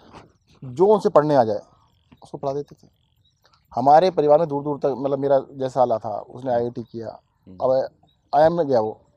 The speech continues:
Speaker 1: आईआईएम में
Speaker 2: हम्म।
Speaker 1: उसको कुछ सब्जेक्ट होता है अकाउंट्स वगैरह, तो मेरे पा-, फादर से पढ़ने आता था,
Speaker 2: हम्म।
Speaker 1: सबको पढ़ाते थे, कोई आ जाए। तो हर एक की जितनी मदद कर सकते करते थे। तो वो मुझे लगता है मुझे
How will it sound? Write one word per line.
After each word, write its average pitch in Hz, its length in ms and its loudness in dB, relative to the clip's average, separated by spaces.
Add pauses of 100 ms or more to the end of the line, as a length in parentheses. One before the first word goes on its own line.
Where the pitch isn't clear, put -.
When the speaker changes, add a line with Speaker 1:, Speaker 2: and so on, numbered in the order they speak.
Speaker 1:
आईआईएम 147 180 0
में 165 40 -8
Speaker 2:
हम्म। 170 80 0
Speaker 1:
उसको 170 180 -6
कुछ - 180 -14
सब्जेक्ट 139 240 -6
होता 143 140 -4
है 147 60 -4
अकाउंट्स 120 380 -6
वगैरह, 120 200 -8
तो 160 80 -14
मेरे 175 160 -4
पा-, 160 160 -4
फादर 165 200 -4
से 190 60 -10
पढ़ने 156 220 -8
आता 123 160 -14
था, - 140 -20
Speaker 2:
हम्म। 92 140 -20 (640)
Speaker 1:
सबको 233 160 -6
पढ़ाते 175 240 -6
थे, - 100 -20 (260)
कोई 254 160 -4
आ 196 80 4
जाए। 151 200 -4 (600)
तो 185 60 -2
हर 175 140 4
एक 233 80 2
की 220 120 -8
जितनी 196 300 -6
मदद 208 240 0
कर 185 80 -4
सकते 170 260 -6
करते 113 260 -8
थे। 101 160 -18
तो 151 200 -14
वो 185 160 -4
मुझे 175 160 -10
लगता 165 200 -6
है 170 60 -4
मुझे 147 320 -10